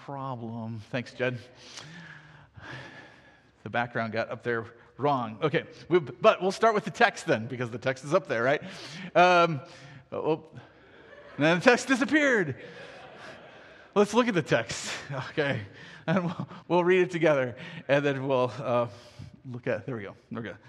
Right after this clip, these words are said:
So let's start again at the beginning of the paragraph. And again, out of Ephesians chapter four, he's saying that we're, we've learned Christ, so we're putting off the old man with its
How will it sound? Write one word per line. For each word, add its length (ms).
So 280
let's 140
start 380
again 400
at 440
the 80
beginning 360
of 60
the 60
paragraph. 600
And 100
again, 340
out 200
of 340
Ephesians 600
chapter 300
four, 300
he's 200
saying 400
that 140
we're, 240
we've 180
learned 280
Christ, 380
so 120
we're 240
putting 300
off 280
the 100
old 560
man 280
with 140
its 320